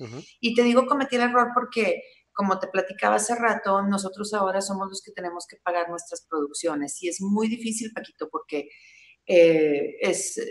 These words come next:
Speaker 2: es muy costoso hacer una producción discográfica. Entonces, eh, yo con este proyecto lo pensé desde hace aproximadamente cuatro o cinco años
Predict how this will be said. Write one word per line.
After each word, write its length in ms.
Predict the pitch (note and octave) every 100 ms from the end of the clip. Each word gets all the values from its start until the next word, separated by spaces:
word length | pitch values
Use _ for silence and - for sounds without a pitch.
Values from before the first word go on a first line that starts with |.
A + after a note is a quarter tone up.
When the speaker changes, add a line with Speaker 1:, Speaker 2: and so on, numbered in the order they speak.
| - -
Speaker 2:
es 100 | G3
muy 200 | G#3 A3 A3
costoso 520 | G3 - F#3+ F#3 E3+
hacer 220 | D#3+ E3+
una 220 | E3+ E3+ -
producción 520 | E3 D3+ - D#3 D#3
discográfica. 580 | D#3 E3 D3 D3 - - - _ _ _ - _ -
Entonces, 760 | F#3+ - G3 G3 A3 - - -
eh, 220 | A3 -
yo 200 | A3 A3
con 180 | C#4 C#4+
este 380 | - A#3 A#3
proyecto 840 | C4+ C#4 A#3 A3 G#3+ A3+ A#3 A#3+ - - _ -
lo 300 | G#3+ G3+ G3
pensé 600 | G3 G3 - G3+ G#3 G#3+
desde 340 | G#3+ G#3 G3
hace 300 | F#3+ F#3 G#3+
aproximadamente 1040 | A3 A3+ A3+ - G3 F#3 G3 G3+ G3 - - _ _ _
cuatro 400 | A3+ G#3+ A3 A#3
o 20 |
cinco 500 | A3+ - G#3+ G#3 G#3
años 580 | F#3+ F3+ D3+ - - -